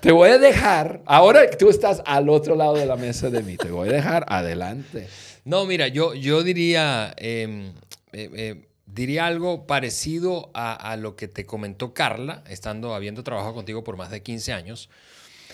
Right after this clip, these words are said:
Speaker 2: Eh, pero voy a concentrarlo en, en, en esto específicamente. Em, y antes yo te lo he comunicado. Eh, con facilidad, quien está a tu alrededor puede sentirse intimidado, eh, y tú no lo notas. Tú lo noto-, no lo notas porque como eres una persona que ha trabajado,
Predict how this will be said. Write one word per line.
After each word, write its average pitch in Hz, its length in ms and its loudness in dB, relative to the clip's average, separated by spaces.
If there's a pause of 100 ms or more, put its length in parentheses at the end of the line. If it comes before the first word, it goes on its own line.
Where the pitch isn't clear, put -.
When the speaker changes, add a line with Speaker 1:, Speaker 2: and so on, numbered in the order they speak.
(260)
Speaker 2:
Eh, 117 200 -6
pero 139 400 -2
voy 143 220 0
a 175 120 -2
concentrarlo 143 920 -6
en, 127 260 -8
en, 117 300 -10
en 110 200 -10
esto 117 340 -6
específicamente. 98 1200 -14
Em, 101 300 -14
y 107 120 -8
antes 107 300 -10
yo 104 140 -10
te 110 120 -14
lo 98 120 -12
he 90 80 -14
comunicado. 92 600 -18
Eh, 95 140 -18
con 107 200 -16
facilidad, 107 720 -12 (120)
quien 113 200 -14
está 104 280 -14
a 107 120 -16
tu 127 100 -14
alrededor 107 500 -14
puede 107 160 -14
sentirse 101 460 -16
intimidado, 82 720 -18 (420)
eh, 87 220 -20
y 90 120 -20
tú 95 200 -14
no 92 140 -14
lo 87 100 -14
notas. 147 460 -16 (240)
Tú 92 100 -20
lo 95 80 -16
noto-, 110 300 -16
no 107 180 -12
lo 113 80 -10
notas 139 300 -12
porque 104 260 -18
como 92 300 -16
eres 113 180 -16
una 135 160 -18
persona 120 380 -18
que 101 100 -18
ha 98 80 -14
trabajado, 110 520 -16